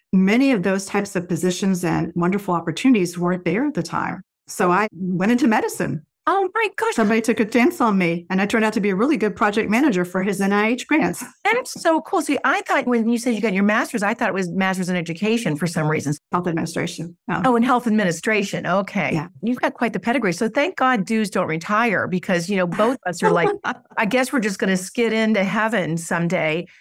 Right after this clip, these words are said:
Speaker 2: And,
Speaker 1: I know.
Speaker 2: um, well, who knows? Hopefully we'll still be walking when we make that skid. You know, it's so funny 'cause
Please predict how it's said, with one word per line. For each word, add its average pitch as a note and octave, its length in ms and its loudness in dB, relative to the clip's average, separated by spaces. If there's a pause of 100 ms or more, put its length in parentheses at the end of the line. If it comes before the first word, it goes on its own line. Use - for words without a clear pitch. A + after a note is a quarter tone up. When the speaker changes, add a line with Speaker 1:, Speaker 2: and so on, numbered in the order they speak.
(160)
Speaker 2:
And, A#3 260 4
Speaker 1:
I A#3+ 40 4
know. A#3+ 200 4
Speaker 2:
um, G#3 400 -4
well, F3 220 0
who G3+ 200 -2
knows? F#3 380 2
Hopefully G#3 380 -4
we'll F#3 320 -2
still - 160 -2
be E3+ 100 0
walking F3 480 0
when E3 120 2
we D#3 220 -2
make E3 200 0
that D3 160 0
skid. F#3 380 0 (380)
You B3+ 100 0
know, A#3 120 2
it's - 160 -6
so A#3+ 140 0
funny G#3 220 0
'cause F#3+ 160 -4